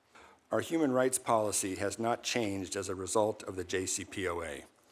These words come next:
Iran violates fundamental human rights of its citizens by severely restricting civil liberties, including the freedoms of peaceful assembly, expression, and religion. Human rights related sanctions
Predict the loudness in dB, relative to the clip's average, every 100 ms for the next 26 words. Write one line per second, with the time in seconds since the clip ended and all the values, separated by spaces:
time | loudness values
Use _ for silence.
0 | -20 -20 -18 -4 0 4 4 4 6 6
1 | 6 4 2 0 0 0 -2 0 0 0
2 | -2 0 0 0 0 -2 -2 0 2 2
3 | 0 0 -2 -2 -2 -2 -2 0 0 -2
4 | -4 -4 -4 -4 -2 -2 0 0 2 4
5 | 2 0 -4 -10 -20 -12 -8 2 4 6
6 | 4 2 2 2 2 -2 -6 -4 0 2
7 | 2 2 2 2 0 -2 -4 0 0 0
8 | -4 -4 -4 -2 -2 -2 -4 -14 -16 _
9 | -20 -20 -20 -8 -2 0 2 2 0 0
10 | 0 0 0 0 0 0 -2 -4 -4 -6